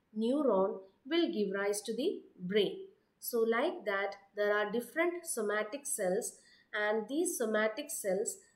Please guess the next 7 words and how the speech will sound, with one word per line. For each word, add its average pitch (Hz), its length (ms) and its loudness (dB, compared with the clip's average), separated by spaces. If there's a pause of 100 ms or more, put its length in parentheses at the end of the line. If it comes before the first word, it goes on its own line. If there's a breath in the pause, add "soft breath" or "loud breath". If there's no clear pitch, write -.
(260 soft breath)
will 254 240 4
receive 285 460 2 (500)
a 202 60 -8
particular 254 640 2
type 208 260 2
of 208 80 0 (100)
determinant. 180 640 -2